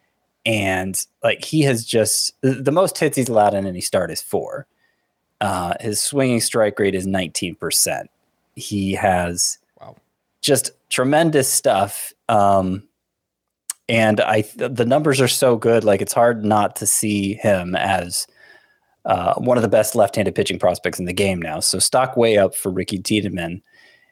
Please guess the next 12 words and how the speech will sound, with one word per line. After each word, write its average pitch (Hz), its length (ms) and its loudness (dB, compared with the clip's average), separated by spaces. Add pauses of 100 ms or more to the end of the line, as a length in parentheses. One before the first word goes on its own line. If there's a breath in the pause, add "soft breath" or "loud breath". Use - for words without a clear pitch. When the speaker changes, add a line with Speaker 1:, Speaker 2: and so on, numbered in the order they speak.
Speaker 1:
in, 92 460 0
uh, 82 300 -4 (720)
in 110 140 -2
dynasty 120 600 2
leagues. 80 600 -8 (920 soft breath)
But 147 320 0
you 175 100 4
also 240 380 4
have, 135 720 0 (1160)
uh, 147 280 0
some 170 300 2
of, 170 120 -4